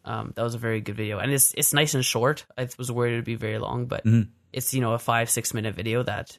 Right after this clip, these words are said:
Speaker 1: it, it starts out talking about kind of the American side of things, 'cause that's
Speaker 2: Mm-hmm.
Speaker 1: what most people are familiar with, at least worldwide.
Speaker 2: Yeah.
Speaker 1: But then it talks about the Canadian election. I didn't even realize that. Um, who does asap Science? What's his name
Speaker 2: Uh,
Speaker 1: again?
Speaker 2: Mitch Moffat and Greg.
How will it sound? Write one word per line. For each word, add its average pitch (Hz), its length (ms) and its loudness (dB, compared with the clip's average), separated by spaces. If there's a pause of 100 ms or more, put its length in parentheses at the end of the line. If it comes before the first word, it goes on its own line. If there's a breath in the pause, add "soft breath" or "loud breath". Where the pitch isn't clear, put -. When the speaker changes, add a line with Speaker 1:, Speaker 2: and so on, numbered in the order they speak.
Speaker 1:
it, 113 180 -8 (320 loud breath)
it 135 120 0
starts 165 360 8
out 139 440 6 (200)
talking 135 260 0
about 120 120 4
kind 120 140 0
of 117 60 0
the 113 80 0
American 120 420 0
side 127 220 2
of 135 80 2
things, 143 200 0
'cause 120 140 -4
that's 117 180 2
Speaker 2:
Mm-hmm. 175 120 -4
Speaker 1:
what 92 60 -8 (200)
most 117 200 -6
people 110 220 -6
are 107 80 -4
familiar 113 360 -2
with, 113 220 -2
at - 80 -6
least 110 300 -4 (760)
worldwide. 117 580 -4 (300 loud breath)
Speaker 2:
Yeah. 87 120 -2
Speaker 1:
But 123 100 -2
then 135 100 4
it 127 120 2
talks 123 260 2
about 120 180 0
the 113 140 -6
Canadian 117 380 -2
election. 113 220 0
I 143 80 6
didn't 160 100 6
even 131 140 4
realize 123 380 4
that. 113 400 2 (800)
Um, 101 500 0 (600)
who 151 240 2 (160)
does 143 180 2
asap 151 320 4
Science? 165 380 0
What's 123 160 -2
his 135 80 -4
name 131 100 2
Speaker 2:
Uh, 101 160 6
Speaker 1:
again? 98 160 4
Speaker 2:
Mitch 117 240 4
Moffat 101 440 4
and 92 360 -2
Greg. 92 880 2